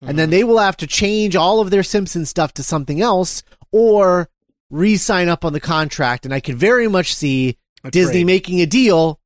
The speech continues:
Speaker 1: of being like, "Okay, we'll give you the Simpsons, but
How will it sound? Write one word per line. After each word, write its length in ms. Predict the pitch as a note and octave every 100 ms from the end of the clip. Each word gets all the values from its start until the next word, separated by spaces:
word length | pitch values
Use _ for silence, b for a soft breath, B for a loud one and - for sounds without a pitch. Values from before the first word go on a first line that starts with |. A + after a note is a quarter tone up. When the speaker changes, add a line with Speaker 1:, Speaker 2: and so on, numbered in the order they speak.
| -
Speaker 1:
of 160 | D3
being 180 | C3 E3+
like, 160 | E3 D3+
"Okay, 540 | D#3 - C4 G3+ F3 -
we'll 200 | D3 F3+
give 180 | F3+ F#3+
you 120 | G3
the 100 | F3
Simpsons, 640 | - C4 B3+ D#3+ C#3 C#3 - -
but 420 | B2 A3 D#3+ -